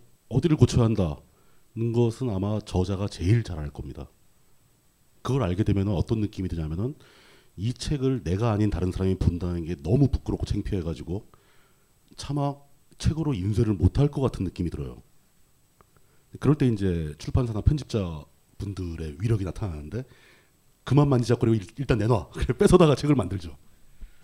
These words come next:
<clears throat> 전 여러분들께 제가 이 어쩌다 한국이라는 책을 선보이게 된 게 너무 부끄럽고 좀 죄송해서 몸둘 바를 모르겠습니다.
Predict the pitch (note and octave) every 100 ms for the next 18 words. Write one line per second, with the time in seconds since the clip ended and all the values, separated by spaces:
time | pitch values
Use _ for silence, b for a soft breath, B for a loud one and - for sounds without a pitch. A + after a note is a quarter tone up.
0 | b b b C4 - - - G#3 - _
1 | _ - _ _ - - - - - -
2 | - _ _ _ _ _ _ - E3 D3
3 | D3 E3 E3+ E3 D#3 - D#3 D3+ A#2+ -
4 | C#3 C#3 C3+ G#2 - D3 C#3 C3+ C3 B2+
5 | D3+ C#3+ C3+ - E3+ E3 D3+ C3 A2 F#2+
6 | A#2 A2+ D2 - _ _ _ - _ _
7 | _ _ D3 E3 - - - D#3 C#3+ -
8 | - D#3 D3 - - C#3 - A2+ A#2+ A#2+
9 | A2+ G#2 - A#2+ G#2 - _ _ _ _
10 | _ _ _ _ _ _ G#2+ A2 A#2+ A#2+
11 | A#2 A#2 G#2+ D#2+ D#2+ - D2 D2